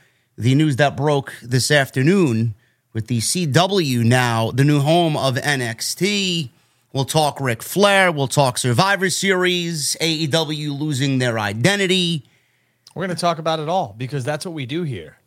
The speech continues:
Speaker 2: We're the best duo in the game.
Speaker 1: He said it, I didn't. There you go. Anyway, man, how else you doing, man? You doing all right?
Speaker 2: I'm doing all right. I have
Speaker 1: Yeah.
Speaker 2: a scratch cornea, but I am good to go. I wouldn't miss this show for the world, uh, because,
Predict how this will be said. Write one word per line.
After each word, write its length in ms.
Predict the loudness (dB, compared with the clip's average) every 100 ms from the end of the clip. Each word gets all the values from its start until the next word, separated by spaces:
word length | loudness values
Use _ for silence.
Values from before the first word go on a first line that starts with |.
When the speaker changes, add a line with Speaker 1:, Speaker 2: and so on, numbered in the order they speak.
| -14
Speaker 2:
We're 100 | -10
the 120 | -8
best 460 | -8 -4 -4 -2 -2
duo 480 | -2 0 -2 -6 -10 -12
in 200 | -10 -8
the 80 | -10
game. 360 | -12 -14 -18 _ _ _ _ -6
Speaker 1:
He 100 | -4
said 220 | 0 2
it, 100 | 4
I 140 | 4
didn't. 280 | 2 -2 -8 -12 _ _ _ _ -6
There 140 | -4
you 60 | -2
go. 240 | -4 -6 -12 _ -20 -20 -20 _ _ _ _ _
Anyway, 240 | 4 4 4
man, 140 | 4
how 180 | 4 4
else 120 | 2
you 60 | 0
doing, 220 | 0 0
man? 180 | 0 0
You 60 |
doing 140 | 2 0
all 60 |
right? 200 | -2 -6 -14 _ _ _ _ _ _ _ _ _ _ _ _ _ _ -16
Speaker 2:
I'm 100 | -8
doing 200 | -6 -4
all 60 |
right. 220 | -2 -4 -4
I 120 | -4
have 240 | -2 -4
Speaker 1:
Yeah. 60 | -4
Speaker 2:
a 320 | -8 -8 -10
scratch 580 | -12 -10 -6 -6 -8 -10
cornea, 580 | -8 -6 -6 -8 -8 -12
but 160 | -10 -8
I 140 | -8
am 160 | -8 -8
good 160 | -10 -10
to 60 |
go. 360 | -8 -6 -4 -6
I 100 | -8
wouldn't 260 | -10 -12
miss 140 | -12 -12
this 140 | -10
show 220 | -8 -8
for 140 | -8 -12
the 40 |
world, 480 | -10 -6 -4 -4 -6 _ _ _ _ -14
uh, 200 | -12 -10
because, 420 | -12 -12 -12 -14